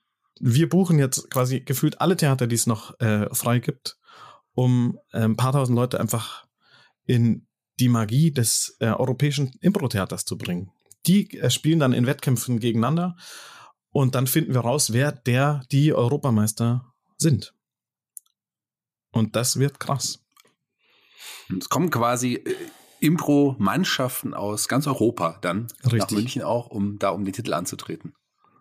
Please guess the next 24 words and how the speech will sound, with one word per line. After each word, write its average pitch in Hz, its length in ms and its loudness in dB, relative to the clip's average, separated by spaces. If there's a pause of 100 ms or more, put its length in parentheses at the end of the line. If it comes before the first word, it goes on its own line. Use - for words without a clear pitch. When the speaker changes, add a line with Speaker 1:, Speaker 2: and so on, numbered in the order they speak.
(140)
Speaker 1:
Genau, 107 180 0
die 107 100 -2
konnten 135 220 -2
sich 127 180 -2
bewerben. 135 360 2
Speaker 2:
Ja, 165 60 0
große 139 240 2
organisatorische 117 680 0
Leistung, 160 380 -2
ne? 170 180 -12
Speaker 1:
Richtig, 123 380 -2
wir 123 80 0
sind 147 200 0
ein 123 80 0
Team 175 220 4
jetzt - 160 0
mittlerweile 127 380 0
von 107 180 0
zehn 135 180 2
Leuten. 156 540 0
Wir 123 140 2
haben 117 100 2
von 113 140 2
der 113 200 -2